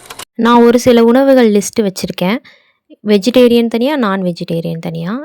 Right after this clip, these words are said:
இந்த உணவுகள் எல்லாமே உணவுகள்ல ஏதோ ஒரு ஃபார்ம்ல நீங்க சேர்த்துக்கிறது மூலயமா மூணு to ஆறு மாசத்திலேயே உங்க ஹீமோகுளோபின்ல நல்ல சேஞ்சஸ் வந்து நீங்க பார்க்க முடியும்.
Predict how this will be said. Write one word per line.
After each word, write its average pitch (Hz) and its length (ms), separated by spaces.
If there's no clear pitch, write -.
இந்த 240 140
உணவுகள் 269 440
எல்லாமே 202 340
உணவுகள்ல 202 300
ஏதோ 254 160
ஒரு 220 160
ஃபார்ம்ல 220 340
நீங்க 196 240
சேர்த்துக்கிறது 208 560
மூலயமா 175 320
மூணு 277 220
to 294 80
ஆறு 220 200
மாசத்திலேயே 208 580
உங்க 214 200
ஹீமோகுளோபின்ல 226 680
நல்ல 220 300
சேஞ்சஸ் 220 360
வந்து 202 200
நீங்க 196 220
பார்க்க 185 240
முடியும். 170 260